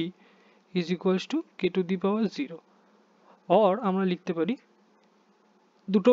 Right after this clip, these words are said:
বেসই এখানে সমান আর এদিকে পাওয়ার দু-, মাঝে equals to sign আছে, অর্থাৎ obviously পাওয়ার দুটো সেম হবে।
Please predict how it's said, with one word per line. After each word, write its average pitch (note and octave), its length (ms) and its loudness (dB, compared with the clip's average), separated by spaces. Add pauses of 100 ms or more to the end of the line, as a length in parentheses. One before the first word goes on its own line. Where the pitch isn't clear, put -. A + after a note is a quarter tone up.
বেসই A#3+ 320 0
এখানে B3 240 0 (420)
সমান G3+ 280 2 (160)
আর F#3 160 2
এদিকে G#3 220 2 (140)
পাওয়ার G#3 280 6 (120)
দু-, A3 220 -2 (100)
মাঝে A3+ 280 2
equals A3 280 2
to A#3 140 0
sign G#3+ 180 4 (100)
আছে, G3+ 120 0 (100)
অর্থাৎ G3 240 2 (120)
obviously G#3 360 2 (100)
পাওয়ার G3+ 200 6 (100)
দুটো G#3+ 140 0 (120)
সেম G#3 140 4 (100)
হবে। F#3+ 160 0